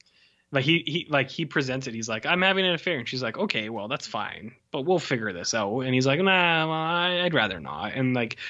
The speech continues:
they're super, like, friendly about it. Uh, just speaking for myself, I would be violent, Jarrett. Not physically violent, but, like, I would be pretty aggressive about it. So, like, uh,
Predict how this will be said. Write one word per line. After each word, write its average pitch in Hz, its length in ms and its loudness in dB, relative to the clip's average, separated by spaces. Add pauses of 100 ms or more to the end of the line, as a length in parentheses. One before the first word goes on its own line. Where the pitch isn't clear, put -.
(120)
they're 156 100 8
super, 165 520 4
like, 120 180 2
friendly 127 500 -2
about 180 280 0
it. 240 160 -4 (500)
Uh, - 400 -2
just 196 220 2
speaking 214 360 4
for 165 140 4
myself, 113 580 0
I 151 140 2
would 160 160 0
be 110 380 0 (240)
violent, 110 800 0
Jarrett. 107 340 -4
Not 175 200 2
physically 175 540 -2
violent, 196 460 -4
but, 117 140 -2
like, 101 320 -6 (500)
I 202 140 4
would 175 180 8
be 120 300 2 (360)
pretty 147 380 4
aggressive 104 580 -4 (260)
about 104 320 -2
it. 104 140 -4
So, 117 220 4
like, 110 280 2
uh, 120 140 6